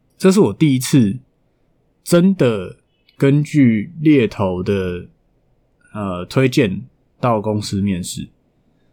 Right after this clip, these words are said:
但是我第一次我就是遇到这种，这么戳的，你知道吗？然后我，我想说算了嘛，反正大不了就浪费一点时间。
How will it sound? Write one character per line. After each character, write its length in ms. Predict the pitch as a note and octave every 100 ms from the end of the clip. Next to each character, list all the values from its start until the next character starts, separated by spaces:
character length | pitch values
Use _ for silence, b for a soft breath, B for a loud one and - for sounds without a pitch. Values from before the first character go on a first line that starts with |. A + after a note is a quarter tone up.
| _ -
但 160 | G3+
是 120 | G3+
我 360 | F#3 G#2 F2 - _ _ _ _
第 200 | F#3+ D#3
一 40 | D3
次 300 | - D#3 A#2+
我 160 | F#2+
就 240 | A2+ A#2+ A2
是 160 | B2
遇 140 | C3+ B2
到 160 | A#2
这 80 | G#2+
种， 240 | G#2+ F#2 - _ _ _
这 160 | - B2
么 120 | G#2
戳 360 | - A2 G#2+
的， 60 | G2+
你 60 | F2+
知 80 |
道 160 | F#2 F#2
吗？ 180 | E2+ F#2+ _ _ _ _ _ _ _ _ _ _ _ _ _
然 160 | - A#2+
后 80 | C3
我， 80 | B2+
我 80 |
想 160 | A#2+ A2
说 60 | A#2
算 240 | - A2+
了 80 | F2
嘛， 220 | E2+ G2+ _ _
反 160 | A2+ A2+
正 200 | C#3 B2+
大 160 | C#3
不 80 | C3
了 160 | A#2+ G2
就 240 | A2+ G#2+
浪 200 | B2 A2+
费 180 | A2+ A2
一 20 |
点 160 | F#2 F#2
时 180 | - F2+
间。 260 | F#2 F2+